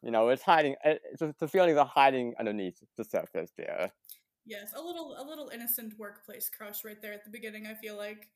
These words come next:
Speaker 1: Yeah. And then on, and then on the red carpet, Emma has to be Jo's buffer. I like when Jo is like, "Oh, you're, you're an Amazon." And Emma is like, "What the hell?" <laughs> Like, that remark takes her, uh, shows her for a loop.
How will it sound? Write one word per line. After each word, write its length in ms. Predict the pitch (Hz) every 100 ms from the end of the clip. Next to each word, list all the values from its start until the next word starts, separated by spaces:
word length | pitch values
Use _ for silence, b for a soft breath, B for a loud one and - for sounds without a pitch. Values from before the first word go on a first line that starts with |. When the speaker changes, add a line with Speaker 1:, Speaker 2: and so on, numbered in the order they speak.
| _ _
Speaker 1:
Yeah. 160 | 101 95 _ _ _ _
And 320 | 117 107 104 107 _
then 180 | 127 131
on, 200 | 127 127 -
and 80 | 120
then 100 | 113
on 160 | 113
the 80 | 107
red 200 | 107 107 -
carpet, 480 | 127 - 131 123 - _ b b -
Emma 540 | 117 113 113 110 113 -
has 240 | 95 101 107
to 100 | 107
be 500 | 104 95 90 90 90
Jo's 320 | 104 95 95 -
buffer. 560 | 110 110 120 110 107 107 _ _ _ _ -
I 60 | 139
like 200 | 139 151
when 160 | 139
Jo 220 | 135 131 131
is 120 | 127
like, 240 | 120 117 - B B -
"Oh, 120 | 165
you're, 180 | 170 151
you're 180 | 143 139
an 80 | 139
Amazon." 840 | 151 156 131 104 90 80 92 101 _ 160 -
And 100 | 143
Emma 240 | 156 180
is 100 | 165
like, 180 | 151 127
"What 140 | 180 202
the 100 | 330
hell?" 420 | - 170 240 370
<laughs> 60 |
Like, 100 | - -
that 140 | 135
remark 440 | 143 139 143 139
takes 300 | - 151 139
her, 480 | 143 127 117 117 117 - 131
uh, 100 | 127 _
shows 260 | 160 147
her 140 | 147 139
for 160 | 139
a 40 | 120
loop. 340 | 107 87 95